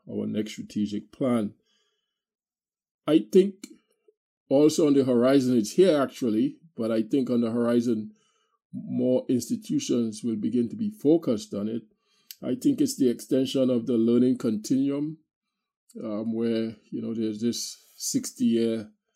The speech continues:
lifelong learning continuum. Um,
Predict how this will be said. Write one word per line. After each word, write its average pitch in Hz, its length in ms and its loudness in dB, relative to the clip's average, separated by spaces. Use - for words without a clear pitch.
lifelong 120 540 0
learning 117 520 0
continuum. 104 840 -4
Um, 101 500 -6